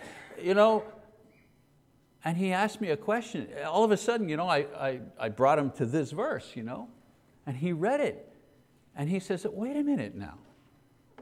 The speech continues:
Are you saying that the millions of Buddhists that live in this world are lost?" And I said, "Uh, yeah."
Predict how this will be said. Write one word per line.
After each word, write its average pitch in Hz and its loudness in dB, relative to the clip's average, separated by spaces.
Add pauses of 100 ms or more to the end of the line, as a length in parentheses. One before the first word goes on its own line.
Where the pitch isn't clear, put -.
(480)
Are 196 -2 (220)
you 285 -6
saying 202 -6 (1080)
that 185 0
the 196 0
millions 196 0
of 113 -2
Buddhists - -2
that 113 -6
live 185 -2
in 175 -4
this 165 -8
world 127 -8 (520)
are 123 0
lost?" 107 -4 (1600)
And 131 -6
I 127 -6
said, 110 -12 (600)
"Uh, 113 -10 (120)
yeah." 170 -8